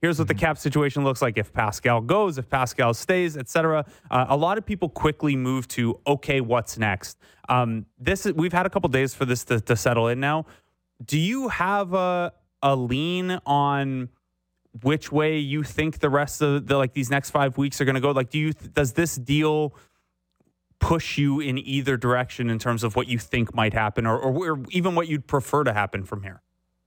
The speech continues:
Speaker 2: Um, I think honestly what I prefer to see happen is for Pascal to sign an extension with the Raptors and we play out the rest of the season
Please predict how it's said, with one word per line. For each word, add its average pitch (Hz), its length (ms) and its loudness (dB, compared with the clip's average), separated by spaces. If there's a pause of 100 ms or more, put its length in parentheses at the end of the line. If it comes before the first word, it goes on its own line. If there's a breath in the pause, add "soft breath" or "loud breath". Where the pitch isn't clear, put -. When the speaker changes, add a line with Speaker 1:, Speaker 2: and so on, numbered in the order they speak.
(1300)
Speaker 2:
Um, 233 380 2 (420)
I 196 120 4
think 415 160 2
honestly 190 280 0
what 139 140 2
I 135 80 0
prefer 117 360 0
to 110 140 0
see 104 180 -6
happen 98 380 -2
is 82 380 -10
for 98 120 0
Pascal 101 440 2
to 90 120 -4
sign 92 300 -2
an 87 80 -4
extension 92 480 -4
with 87 120 -4
the 92 60 -4
Raptors 90 600 -2 (480 loud breath)
and 101 460 0
we 101 280 -2
play 113 300 0
out 107 120 -2
the 98 80 -6
rest 104 200 -4
of - 40 -14
the 95 100 -4
season 92 640 -2